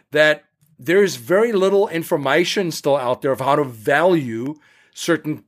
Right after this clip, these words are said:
c-, cryptocurrencies, certain coins. Like, how do you determine the value, right? The information on them. So where if you buy a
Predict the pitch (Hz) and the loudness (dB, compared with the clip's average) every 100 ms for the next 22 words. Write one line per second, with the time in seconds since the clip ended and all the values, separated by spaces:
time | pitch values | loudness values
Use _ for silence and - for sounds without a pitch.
0 | - - _ - 165 160 151 156 156 156 | -14 -14 _ -2 -2 0 0 2 2 2
1 | 165 160 151 - 127 117 107 - 180 180 | -2 -2 -4 -8 -10 -12 -16 -2 2 4
2 | 170 165 165 - - - 151 156 139 190 | 4 2 0 -6 -14 -12 -4 -4 0 0
3 | 196 185 190 - 185 185 170 143 180 160 | 0 -4 -4 -2 -2 -2 -2 0 0 0
4 | 113 95 107 147 - _ _ 143 170 165 | -6 -8 -8 -8 -10 _ _ -2 -2 0
5 | 175 147 156 196 - 185 117 107 95 87 | -4 0 2 2 -2 -6 -8 -12 -14 -20
6 | _ _ _ - - 160 156 139 160 175 | _ _ _ -12 -2 2 2 2 2 4
7 | 175 175 - 156 - 165 135 151 165 165 | 4 0 -4 -8 -6 -8 -2 2 4 2
8 | 160 151 135 | 0 -4 -6